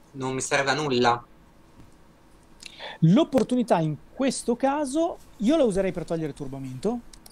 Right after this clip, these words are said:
Speaker 2: onestamente. Ehm, su fuoco è difficile, l'ho detto, fuoco è molto offensivo, in difesa è molto difficile utilizzare.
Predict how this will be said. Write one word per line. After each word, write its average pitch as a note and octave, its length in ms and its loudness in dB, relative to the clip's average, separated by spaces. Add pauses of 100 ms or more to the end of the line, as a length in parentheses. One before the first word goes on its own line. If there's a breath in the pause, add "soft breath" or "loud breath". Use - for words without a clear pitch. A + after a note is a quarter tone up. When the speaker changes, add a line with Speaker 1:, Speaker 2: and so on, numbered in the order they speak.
(200)
Speaker 2:
onestamente. C#3 580 -2 (340 loud breath)
Ehm, E3+ 800 4
su G3+ 200 -6
fuoco A3+ 480 2
è A3 60 2
difficile, F3+ 400 -8
l'ho F#3+ 60 -2
detto, F#3 180 -8
fuoco G#3 280 -4
è F#3 80 -4
molto F#3 300 -2
offensivo, D3 540 -8
in C#3+ 80 -8
difesa E3+ 320 -4
è - 20 -2
molto D#3 260 -4
difficile C3+ 320 -10
utilizzare. A#2+ 380 -10